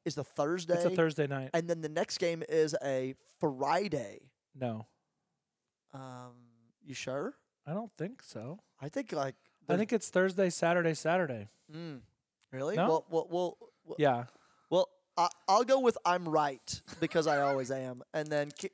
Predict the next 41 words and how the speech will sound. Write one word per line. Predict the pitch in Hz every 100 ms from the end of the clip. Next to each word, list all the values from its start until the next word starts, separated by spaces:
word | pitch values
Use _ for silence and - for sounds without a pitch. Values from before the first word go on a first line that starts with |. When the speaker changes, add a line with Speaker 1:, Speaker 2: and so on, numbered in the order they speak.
| 202
Speaker 1:
Kyle's | 175 185 180
gonna | 180
look | 160 170
it | 165
up | 151
in | 135
the |
catechism | 139 147 147 - 135 135
as | 127
he | 135 131
opens | 131 135 135
it | 131
over | 127 135
there. | 131 127 - 190 202
I | 190
love | 220 208 226
having | 226 226 214
other | 214 208 208
people, | 185 196 247 247 269 - -
and | 220
then | 233 220
my | 208 190
A | 226 233
D | 208
D | 170 196 196
just | 175 -
goes | 175 160 - 175
off | 170 -
the | 160
charts. | - 160 143 -
Like, | 156 160
I | 175
just | 190 -
start | 190 156
recognizing | 151 160 220 190 147 139 147
Speaker 2:
We | 175
Speaker 1:
things | 196
Speaker 2:
are | 226
Speaker 1:
like | 156
Speaker 2:
at | 151
home, | 135 117